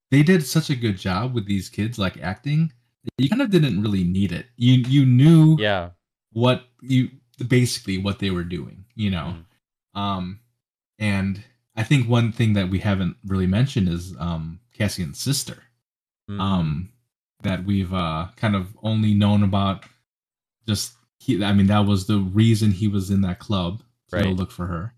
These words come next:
Speaker 1: And obviously we had seen the last time they were together, particularly, um, was on Kenari. Like, I don't know. It, I don't think we got a year of when
Speaker 2: Yeah, it's not
Speaker 1: the
Speaker 2: really
Speaker 1: Kenari,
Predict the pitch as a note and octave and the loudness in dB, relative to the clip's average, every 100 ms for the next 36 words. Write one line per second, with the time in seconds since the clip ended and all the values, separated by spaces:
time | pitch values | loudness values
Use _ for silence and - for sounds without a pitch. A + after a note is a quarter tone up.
0 | _ _ _ _ _ _ G#2 G2+ G2+ G2 | _ _ _ _ _ _ -2 0 0 0
1 | - G2+ G2 G2 F#2+ F#2 F#2 - - G2+ | -2 -2 -2 0 0 -2 -4 -6 -2 2
2 | G2 F#2+ F#2 - _ _ _ _ _ G#2 | 2 0 -2 -10 _ _ _ _ _ -4
3 | G2+ G#2 G#2+ - G#2+ G#2 G2 F#2 F#2 F#2+ | 0 2 0 -2 0 2 2 0 0 0
4 | A2+ D#3 E3+ _ _ _ _ - - - | 2 2 0 _ _ _ _ -8 -8 -8
5 | D#3+ E3 F3+ - _ _ _ _ _ _ | -4 -2 -2 -6 _ _ _ _ _ _
6 | - G2 G2 F#2+ F#2+ G2 _ _ - G#2+ | -6 -2 0 0 -4 -8 _ _ -8 -4
7 | G2 D2+ G2 G2+ G#2 G#2 G#2 A#2+ D3 - | -4 -2 0 0 0 -2 -2 -4 -8 -14
8 | _ _ F#2+ F#2+ - D#2+ - - G#2 G#2+ | _ _ -8 -8 -8 -20 -14 -6 -2 0
9 | G2+ F#2 G#2+ A#2 - - A#2+ C3 C#3+ D#3+ | 0 -2 -6 -8 -10 -10 0 2 2 2
10 | B2 G#2+ G2 - - G2+ G2 F2+ F2+ G2 | 2 0 -2 -6 -2 0 0 -2 -2 -2
11 | G2+ F#2+ F2+ F#2 G2 G2 F#2 F#2+ - _ | 0 0 -2 -4 -4 -2 -2 -4 -8 _
12 | _ _ B2 D3+ - C3+ - C3+ D#3+ G3 | _ _ -2 -2 -2 -8 -6 -4 -2 0
13 | G#2 G2+ G2 F#2+ F#2 | 2 2 0 -2 -4